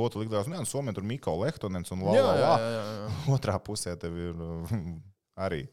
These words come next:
Speaker 1: izpildītāji netrūkst, vai ne? Vojno paņem, ieliec kaut vai Ņesķero, un tev jau ir divi N H L kalibra va-, aizsargi.
Speaker 2: Man liekas, Somijam ir neliels pārsvars vārtsargu līnijā, neliels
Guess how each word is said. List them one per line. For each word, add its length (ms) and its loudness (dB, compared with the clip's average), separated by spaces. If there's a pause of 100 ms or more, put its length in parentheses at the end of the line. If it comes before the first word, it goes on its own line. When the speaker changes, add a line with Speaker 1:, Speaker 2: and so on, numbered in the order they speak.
(360)
Speaker 1:
izpildītāji 880 -4
netrūkst, 560 -6
vai 160 -6
ne? 140 -6 (1120)
Vojno 500 2
paņem, 480 -4
ieliec 320 -6
kaut 280 -10
vai 120 -8
Ņesķero, 600 -4
un 100 -8
tev 160 -8
jau 140 -6
ir 120 -8
divi 280 -6
N 100 -4
H 180 -8
L 140 -4
kalibra 480 -6
va-, 180 -12
aizsargi. 440 -6
Speaker 2:
Man 120 8
liekas, 400 6
Somijam 480 2
ir 160 -4
neliels 680 2
pārsvars 680 2 (100)
vārtsargu 680 0
līnijā, 440 -2
neliels 640 0